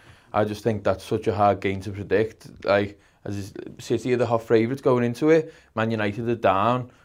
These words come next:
and Man United could either stay down and get battered and roll over, or they could really come back and bounce back from it. I,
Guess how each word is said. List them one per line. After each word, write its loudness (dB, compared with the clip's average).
and -6
Man 0
United -2
could -2
either 2
stay 0
down 2
and -4
get 2
battered 2
and -4
roll 4
over, 4
or -8
they -2
could -8
really -2
come -6
back 0
and -6
bounce 0
back 0
from 2
it. -2
I, 4